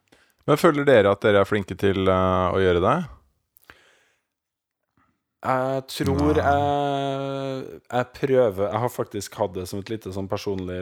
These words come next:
Speaker 2: prosjekt å prøve å være litt flinkere til å gjøre det, og så væ-, være litt mer bevisst på det. Eh, både
Speaker 1: Mhm.
Speaker 2: det, og så det å s-, eh, altså, eh, altså, si, si takk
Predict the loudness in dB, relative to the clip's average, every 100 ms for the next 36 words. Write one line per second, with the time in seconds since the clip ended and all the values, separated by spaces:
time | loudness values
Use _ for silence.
0 | -10 -10 -10 -10 -14 -2 0 0 -2 -2
1 | -2 -2 -6 -8 -6 -6 -6 -10 -6 -4
2 | -4 -2 -4 -4 -10 -14 -10 -6 -2 -2
3 | 0 -2 -2 -4 -6 -6 -8 -6 -6 -4
4 | -4 -4 -8 -10 -8 -12 -10 -6 -4 -4
5 | -8 _ -14 -8 -4 0 2 2 -2 0
6 | 0 0 -2 -6 -6 0 2 2 -2 -8
7 | -14 -8 -6 -6 -6 -6 -6 -6 -6 -10
8 | -14 _ _ _ _ _ _ _ -14 -10
9 | -12 -6 -4 -2 -2 -4 _ -14 -12 -12
10 | -12 -10 -10 -10 -10 -12 -12